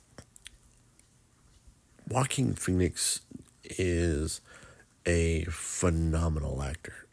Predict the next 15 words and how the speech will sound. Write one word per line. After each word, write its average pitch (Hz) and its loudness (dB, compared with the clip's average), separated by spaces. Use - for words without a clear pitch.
I 85 -2
really 87 2
think 82 0
he 82 0
is. 80 2
And, 82 2
um, 76 0
I 95 2
just 101 -2
think 87 2
a 78 0
lot 82 2
of 80 2
people, 76 -2
I, - -2